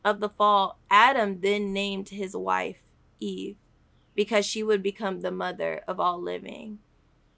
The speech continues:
Eve didn't even have a name before that moment of her fall. Eve didn't even know who she was. All she knew was that she came from Adam. She didn't know her identity, that she would be the mother of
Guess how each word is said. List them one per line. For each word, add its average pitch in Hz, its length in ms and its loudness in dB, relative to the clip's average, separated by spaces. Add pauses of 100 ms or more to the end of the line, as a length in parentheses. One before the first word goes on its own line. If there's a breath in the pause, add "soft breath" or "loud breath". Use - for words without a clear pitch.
(420)
Eve 277 280 0
didn't 233 240 0
even 208 180 0
have 214 180 0
a 185 60 -2
name 185 540 -8 (640)
before 214 400 4
that 202 200 2
moment 196 480 -2
of 196 140 -2
her 190 180 -6
fall. - 440 -4 (480 soft breath)
Eve 277 260 -2
didn't 269 400 -4
even 208 500 -2
know 208 460 4 (140)
who 254 200 -6
she 214 180 -4
was. 196 440 0
All 220 160 4
she 240 180 -6
knew 226 260 -4
was 202 240 -4
that 190 340 -2 (160)
she - 120 -16
came 190 220 -8
from 190 160 -4
Adam. 196 460 -4 (580 soft breath)
She - 180 -4
didn't 226 260 4
know 220 240 4
her 202 240 2
identity, 196 880 -2
that 202 140 0
she 233 140 -4
would 226 180 2
be 214 140 -2
the 196 140 0
mother 196 600 -2
of 185 180 -4